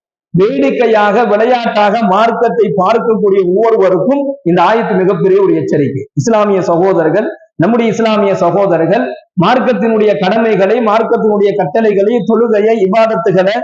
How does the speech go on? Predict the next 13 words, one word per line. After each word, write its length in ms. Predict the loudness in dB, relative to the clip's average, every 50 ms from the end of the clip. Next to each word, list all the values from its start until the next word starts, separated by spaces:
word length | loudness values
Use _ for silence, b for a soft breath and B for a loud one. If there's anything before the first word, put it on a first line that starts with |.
| -8 B B B
இன்னைக்கு 340 | -2 0 0 0 2 0 2
வேடிக்கையாக 640 | 2 0 0 0 -2 0 0 0 0 0 0 0 0
நாம் 220 | 0 0 0 0
பார்க்கக்கூடிய 580 | 0 0 0 2 0 0 0 0 0 2 2 2
ஒரு 100 | 2 2
சூழலை 280 | 2 0 2 2 2 2 2
பார்க்கிறோம். 420 | 2 0 2 0 0 -2 -2 -2 0
தொடர்ந்து 400 | 0 2 2 2 2 2 2 0
இதே 260 | 0 0 0 0 2 2
வசனத்தில் 480 | 2 2 0 0 0 0 0 0 0
அல்லாஹ் 200 | 0 2 0 0
சொல்லி 300 | 0 0 0 0 2 2
வர்றான், 360 | 2 2 2 2 0 0 0